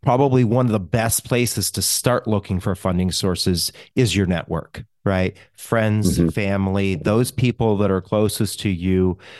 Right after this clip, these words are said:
Speaker 1: who may have an emotional investment as well in your business rather than just a financial investment,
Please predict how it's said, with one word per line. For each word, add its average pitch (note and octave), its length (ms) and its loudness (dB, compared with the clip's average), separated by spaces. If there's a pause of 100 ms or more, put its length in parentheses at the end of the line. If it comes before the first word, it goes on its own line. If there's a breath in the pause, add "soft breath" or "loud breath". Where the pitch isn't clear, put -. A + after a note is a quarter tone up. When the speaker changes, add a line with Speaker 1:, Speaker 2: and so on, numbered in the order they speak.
(160 loud breath)
Speaker 1:
who D3+ 460 4
may C#3+ 240 4
have B2+ 420 2
an A#2+ 80 2
emotional B2 500 2
investment G2 800 -2 (120)
as G2+ 220 0
well G#2 460 2
in G2 160 0
your F#2+ 160 2
business F2+ 500 0 (160)
rather G#2+ 340 4
than F#2+ 280 2
just G2+ 360 0
a F#2+ 80 0
financial G2 840 0 (180 loud breath)
investment, F#2+ 720 -2